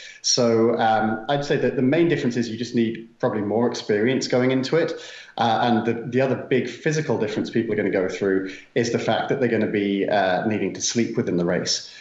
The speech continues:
And that's not something you can actually get better at through practicing small amounts of sleep or, or sleep deprivation of any kind. Instead, it's something where you're gonna kind of find out the first time you do it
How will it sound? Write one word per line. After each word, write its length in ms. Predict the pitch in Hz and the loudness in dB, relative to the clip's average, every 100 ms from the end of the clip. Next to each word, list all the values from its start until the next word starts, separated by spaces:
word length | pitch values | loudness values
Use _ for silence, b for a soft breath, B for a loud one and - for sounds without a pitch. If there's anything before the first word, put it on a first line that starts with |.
| B | B
And 140 | 117 127 | 0 2
that's 200 | 143 151 | 2 2
not 200 | 160 - | 0 0
something 320 | 160 143 123 | -2 2 0
you 120 | 113 | 0
can 120 | 113 | 0
actually 340 | 117 117 - 107 | 0 -2 -6 -2
get 300 | 117 95 - | -2 0 -2
better 280 | 110 - | -2 -2
at 220 | 107 98 - | -2 -2 -4
through 360 | 110 101 101 | -2 -2 -4
practicing 760 | - 110 - - - 113 101 95 | -4 -2 -2 -4 -2 0 0 -2
small 280 | - 104 | 0 2
amounts 300 | 101 95 92 | 2 0 -4
of 80 | - | -6
sleep 420 | - 107 90 - - | -6 -4 -6 -8 -4
or, 400 | 120 95 90 87 | 0 2 2 0
or 160 | 87 - | -2 -4
sleep 280 | - 120 | 0 0
deprivation 460 | 113 - 107 101 - | 0 -2 0 0 0
of 60 | 107 | 2
any 160 | 117 | 2
kind. 420 | 113 98 78 - B B B B B | 2 0 -2 -6 B B B B B
Instead, 460 | 131 120 139 170 156 | 2 2 2 2 2
it's 120 | - | 2
something 320 | 139 123 120 | 0 2 2
where 140 | 110 | 4
you're 100 | 110 | 2
gonna 240 | 120 190 180 | 2 0 0
kind 200 | 165 143 | 0 0
of 80 | - | 0
find 240 | 131 120 | 0 2
out 140 | 123 | 0
the 60 | - | -2
first 300 | - 120 117 | 0 0 0
time 200 | 113 98 | -2 -4
you 60 | 98 | -2
do 200 | 147 123 | 0 2
it 260 | - - | 2 -2